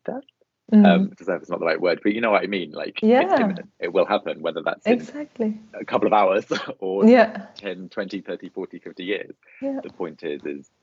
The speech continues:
Speaker 1: um, every moment is precious. And
Speaker 2: Yeah.
Speaker 1: as cheesy as that sounds to say, it is. And in that
Speaker 2: Mm.
Speaker 1: sense,
Speaker 2: Mm.
Speaker 1: I don't fear, fear death.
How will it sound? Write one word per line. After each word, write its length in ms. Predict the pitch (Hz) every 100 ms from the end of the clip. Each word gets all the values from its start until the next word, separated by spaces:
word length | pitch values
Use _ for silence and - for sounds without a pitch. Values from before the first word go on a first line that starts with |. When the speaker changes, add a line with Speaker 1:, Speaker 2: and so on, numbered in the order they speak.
| _
Speaker 1:
um, 360 | 71 71 - - _ _ _ _ _ _
every 220 | 87 80 76
moment 320 | 73 71 - -
is 480 | - - - _ _ _ _ _
precious. 420 | 143 - - _ _ _ _
And 340 | 78 71 71 - _ -
Speaker 2:
Yeah. 140 | 226 -
Speaker 1:
as 120 | -
cheesy 240 | 98 80
as 60 | 76
that 160 | 82
sounds 180 | - 76
to 80 | -
say, 340 | - 78 - -
it 140 | - -
is. 360 | 62 - - _
And 260 | - 76 - _
in 100 | 80
that 120 | 82 107
Speaker 2:
Mm. 120 | -
Speaker 1:
sense, 380 | - - - _ _ _ _ _ _ _ 247
Speaker 2:
Mm. 320 | 269 277 262
Speaker 1:
I 80 | -
don't 280 | 104 - _
fear, 220 | - - _ _ _
fear 160 | - 69
death. 260 | - -